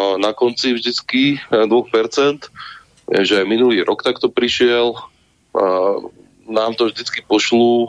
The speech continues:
a nie je s tým, koľko kto vlastne, e, poslal, ale nejaký medný zoznam tých, ktorí si v tom tlačive zaškrtli, že uvádzať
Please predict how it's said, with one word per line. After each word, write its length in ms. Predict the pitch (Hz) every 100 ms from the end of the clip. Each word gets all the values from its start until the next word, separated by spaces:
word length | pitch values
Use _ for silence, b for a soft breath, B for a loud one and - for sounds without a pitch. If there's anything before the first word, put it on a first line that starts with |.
| -
a 240 | 98 104 107
nie 240 | 123 135
je 40 | 120
s 60 |
tým, 200 | - 120
koľko 400 | 98 104 113 113 143
kto 200 | - 127 151 165 - _ b b _ _ _ -
vlastne, 480 | 110 110 - 117 123
e, 40 | 113 107 107 104
poslal, 480 | 120 117 - 127 127
ale 320 | 110 110 107
nejaký 240 | 113 113 107
medný 240 | 113 120
zoznam 480 | 110 110 117 110 92
tých, 240 | 117 113
ktorí 240 | - 113 107
si 160 | -
v 80 | 104
tom 200 | - 107 -
tlačive 400 | 110 113 120 98
zaškrtli, 640 | 104 98 - - 113 104
že 40 | 113
uvádzať 640 | 110 107 98 113 110 -